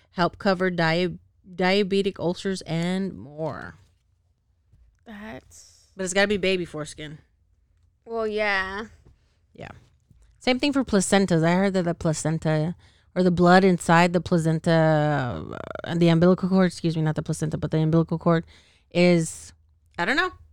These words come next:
Speaker 1: I could be wrong. I could be talking out of my ass. I could be remembering incorrectly.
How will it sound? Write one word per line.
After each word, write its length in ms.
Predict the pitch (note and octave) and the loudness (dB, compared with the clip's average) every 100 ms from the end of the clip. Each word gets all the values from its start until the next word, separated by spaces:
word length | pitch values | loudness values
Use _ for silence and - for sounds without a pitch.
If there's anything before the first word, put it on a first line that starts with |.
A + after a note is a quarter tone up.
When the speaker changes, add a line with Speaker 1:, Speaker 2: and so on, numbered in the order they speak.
| _ | _
Speaker 1:
I 100 | E3+ | -12
could 220 | - G#3 | -4 -2
be 280 | A#3 C4 C4 | 2 2 6
wrong. 300 | D4 D#4+ D#4+ | 8 8 6
I 120 | A3 | 2
could 140 | F3 E3+ | -4 -8
be 60 | |
talking 280 | - F#3+ G3+ | -8 -8 -8
out 100 | F#3+ | -8
of 60 | G3 | -6
my 100 | A3 | -4
ass. 200 | C4 - | -4 -4
I 40 | |
could 160 | F3+ D#3+ | -4 0
be 300 | E3 E3 E3 - - | 2 0 -2 -10 0
remembering 540 | G3 G3 G3 G3 F#3 - | 4 4 4 2 0 -4
incorrectly. 720 | G#3+ G3 G3+ G3 - A3+ | -6 -2 0 0 -2 -4